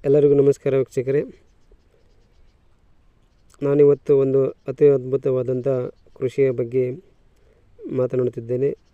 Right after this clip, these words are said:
ಯಾರಾದರೂ ನಮ್ಮ ವಿಡಿಯೋವನ್ನು ಮೊದಲ ಬಾರಿಗೆ ನೋಡುವವರಿದ್ದರೆ ಸಬ್ಸ್ಕ್ರೈಬ್ ಮಾಡಿ ಹಾಗೂ ತಪ್ಪದೆ ಕಾಮೆಂಟ್ ಮಾಡಿ ಮತ್ತು ಲೈಕನ್ನು ಮಾಡಿ.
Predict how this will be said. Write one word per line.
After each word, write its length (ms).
ಯಾರಾದರೂ 640
ನಮ್ಮ 460
ವಿಡಿಯೋವನ್ನು 800
ಮೊದಲ 260
ಬಾರಿಗೆ 600
ನೋಡುವವರಿದ್ದರೆ 760
ಸಬ್ಸ್ಕ್ರೈಬ್ 560
ಮಾಡಿ 300
ಹಾಗೂ 520
ತಪ್ಪದೆ 520
ಕಾಮೆಂಟ್ 380
ಮಾಡಿ 380
ಮತ್ತು 320
ಲೈಕನ್ನು 400
ಮಾಡಿ. 280